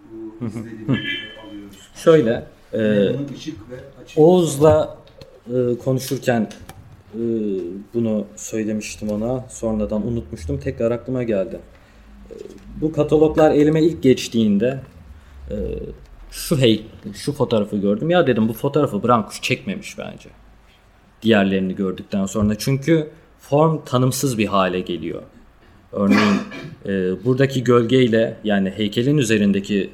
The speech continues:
Speaker 2: heykeli yalayan gölgeyle heykelden dolayı yere düşen gölge birbirine kaynamaya başlıyor ve form aslında her ne kadar gözümüz tamamlamaya yaklaşsa da buradaki koyuluk,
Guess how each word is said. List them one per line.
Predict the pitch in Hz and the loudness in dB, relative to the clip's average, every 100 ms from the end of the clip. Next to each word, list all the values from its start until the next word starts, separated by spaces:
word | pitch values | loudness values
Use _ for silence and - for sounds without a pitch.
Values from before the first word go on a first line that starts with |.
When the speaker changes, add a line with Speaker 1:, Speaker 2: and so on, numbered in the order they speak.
| - - - | -14 -20 -16
Speaker 2:
heykeli | - 107 113 113 | -6 -4 -2 -2
yalayan | 113 101 110 113 113 | 0 2 2 2 0
gölgeyle | 107 101 98 101 92 110 120 - - - | 0 0 0 -2 0 -2 -4 -10 -20 -4
heykelden | 110 104 120 123 117 - - - - - 123 123 | -4 0 2 2 0 -8 -16 -18 -6 0 2 4
dolayı | 107 104 101 | 2 2 2
yere | 98 101 101 | 2 0 -2
düşen | - 104 101 | -4 -4 0
gölge | 107 107 135 | -2 2 2
birbirine | 113 107 123 131 | 2 0 0 -2
kaynamaya | - 104 101 107 107 98 | -2 -2 0 2 2 0
başlıyor | 92 - 113 127 | -2 -4 -2 2
ve | 123 | 2
form | 113 - 131 135 135 - - - - | 0 2 2 2 -4 -14 -20 -20 -2
aslında | 110 - - 117 117 127 123 - - _ - - | -2 -2 -2 2 4 4 2 -6 -20 _ -20 -6
her | 123 139 | 0 0
ne | 135 | 2
kadar | 117 113 110 | 4 4 4
gözümüz | 117 110 117 - | 0 0 -2 -2
tamamlamaya | 117 117 117 117 120 113 | -2 0 0 0 2 4
yaklaşsa | 110 - 117 113 - 123 | 2 2 -2 -2 0 0
da | 127 123 | 0 0
buradaki | 135 135 - 190 | 0 0 -2 -4
koyuluk, | - 117 123 131 - | 0 2 2 -2 -8